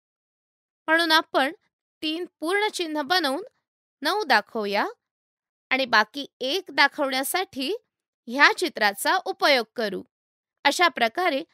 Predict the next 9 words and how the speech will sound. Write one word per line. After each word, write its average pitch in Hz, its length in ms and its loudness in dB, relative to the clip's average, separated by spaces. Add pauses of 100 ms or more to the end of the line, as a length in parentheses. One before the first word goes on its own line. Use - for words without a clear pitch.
(140)
आठ 349 320 6
भागिले 285 380 0
तीन 254 460 -6 (420)
बरोबर 226 340 0 (140)
दोन 233 280 -2 (720)
आणि 262 200 0
बाकी 233 540 0 (300)
दोन 349 240 0
राहील. 214 400 0